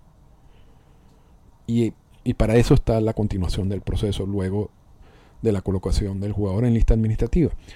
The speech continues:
Lo que yo decía en los últimos, en los dos podcasts,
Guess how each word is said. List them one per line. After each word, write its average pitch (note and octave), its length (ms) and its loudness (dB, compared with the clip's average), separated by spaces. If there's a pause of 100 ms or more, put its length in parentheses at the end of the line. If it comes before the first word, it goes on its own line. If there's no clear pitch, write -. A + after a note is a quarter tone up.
(260)
Lo C3+ 180 4
que C#3 220 2 (100)
yo D#3 180 4
decía F3 600 4 (420)
en A2+ 160 0
los G2+ 100 0
últimos, B2 360 0 (420)
en A#2 80 -4
los G#2+ 100 -2
dos A2+ 140 0
podcasts, F#2+ 440 -2